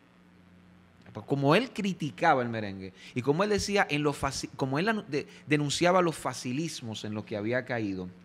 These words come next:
en una pobreza a nivel de, de, de arreglos y de estructuras, él decía que el merengue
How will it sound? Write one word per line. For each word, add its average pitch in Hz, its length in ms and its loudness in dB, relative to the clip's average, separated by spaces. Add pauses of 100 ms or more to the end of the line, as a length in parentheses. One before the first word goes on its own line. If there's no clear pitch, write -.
(800)
en 127 120 -4
una 190 260 2
pobreza 147 800 4 (400)
a 117 80 -2
nivel 120 560 2
de, 117 320 0
de, 104 220 -4
de 101 120 -4
arreglos 123 680 4
y 107 60 -6
de 104 80 -4
estructuras, 101 840 -4 (1300)
él 185 200 4
decía 170 360 2
que 147 80 0
el 135 80 2
merengue 139 560 0